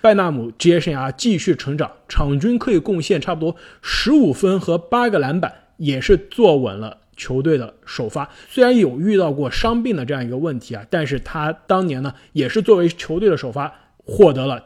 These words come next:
第二个N B A的总冠军戒指。可以说在他二十二岁之前啊，作为一个年轻的这样一个N B A的内线，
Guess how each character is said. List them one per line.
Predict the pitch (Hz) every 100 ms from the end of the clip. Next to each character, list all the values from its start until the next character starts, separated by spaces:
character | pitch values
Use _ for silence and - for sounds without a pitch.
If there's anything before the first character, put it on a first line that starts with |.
| -
第 | 247
二 | 233 190
个 | 135 101 -
N | 143
B | 147
A |
的 | 135
总 | 117
冠 | 117
军 | 127
戒 | 127
指。 | 110 - - -
可 | 339
以 |
说 | 220 254
在 | 285 233
他 | 240
二 | 226 269 233
十 | 196
二 | 226
岁 | 190 180
之 | 156 220
前 | - 127
啊， | 135
作 | - 170
为 | 147
一 |
个 | 151
年 | 131 127 165
轻 | 240
的 | 240 156
这 | 147
样 | 135
一 |
个 | 131 123 - -
N | - 214
B | 220
A |
的 | 196
内 | 208 220
线， | 127 135